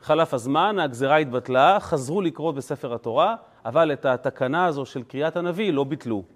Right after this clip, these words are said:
וכך עד היום יש לנו גם את הפרשה שקוראים מהחומש וגם את ההפטרה. אנחנו יודעים שתו-, שתורתנו תורת אמת,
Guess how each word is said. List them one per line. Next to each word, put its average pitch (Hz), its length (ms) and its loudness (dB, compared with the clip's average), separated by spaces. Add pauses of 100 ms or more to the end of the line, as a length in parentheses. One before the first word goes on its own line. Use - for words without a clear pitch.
(1300)
וכך 175 280 0
עד 151 120 0
היום 202 340 -2
יש 160 140 -10
לנו 151 160 -2
גם 143 180 -2
את 139 180 -8
הפרשה 113 1600 -2
שקוראים 135 520 -4
מהחומש 113 760 -2
וגם 143 240 0
את 135 120 -2
ההפטרה. 110 440 -2 (800)
אנחנו 139 220 -4
יודעים 139 180 -2
שתו-, 135 380 -6
שתורתנו 139 680 -4
תורת 127 360 -2
אמת, 117 380 -6